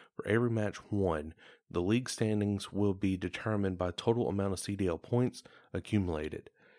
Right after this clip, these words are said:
At launch weekend, all twelve teams in the league will play two matches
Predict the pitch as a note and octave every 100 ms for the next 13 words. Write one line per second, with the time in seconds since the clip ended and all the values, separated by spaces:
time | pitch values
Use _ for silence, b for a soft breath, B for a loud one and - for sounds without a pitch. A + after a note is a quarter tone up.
0 | b _ G2 F#2 G#2+ A#2+ - A#2 - A2
1 | - G2+ A2+ - A#2 - - G#2+ G2+ -
2 | G2 F#2+ G2 F#2 F2 - F2+ E2+ - C#3
3 | C3 A2 - G#2+